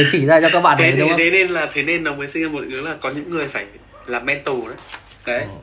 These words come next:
Speaker 2: đó là, đó là những người làm như vậy, tức là để cho bạn ấy biết được là những cái giá trị ẩn sau những cái mà công việc mà các bạn ấy coi như là nhàm chán,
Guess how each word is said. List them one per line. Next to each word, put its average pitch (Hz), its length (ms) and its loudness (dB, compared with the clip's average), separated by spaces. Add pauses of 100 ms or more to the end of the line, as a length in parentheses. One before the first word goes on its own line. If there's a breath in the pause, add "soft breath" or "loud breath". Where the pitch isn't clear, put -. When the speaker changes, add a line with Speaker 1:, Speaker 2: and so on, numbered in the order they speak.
Speaker 2:
đó 131 80 -6
là, 131 400 -4 (500 loud breath)
đó 143 60 2
là 151 100 2
những 139 180 -4
người 160 140 0
làm 127 140 -2
như 135 120 -6
vậy, 147 120 -2 (160)
tức 160 80 -6
là 170 120 -2
để 120 180 -2
cho 139 100 -4
bạn 110 100 -4
ấy 120 140 -4
biết 202 160 0
được 147 160 -4
là 113 100 -4
những 117 220 -8
cái 123 160 -2
giá 123 300 -2
trị - 160 -8
ẩn 135 180 -4
sau 165 400 -4
những 165 260 -8
cái 165 560 -2 (480 loud breath)
mà 127 440 0 (1120 loud breath)
công 185 160 0
việc 175 320 0
mà 147 100 -2
các 170 80 2
bạn 165 80 -4
ấy 151 80 0
coi 175 220 0
như 175 100 -2
là 151 280 -2
nhàm 151 240 -6
chán, 151 400 -8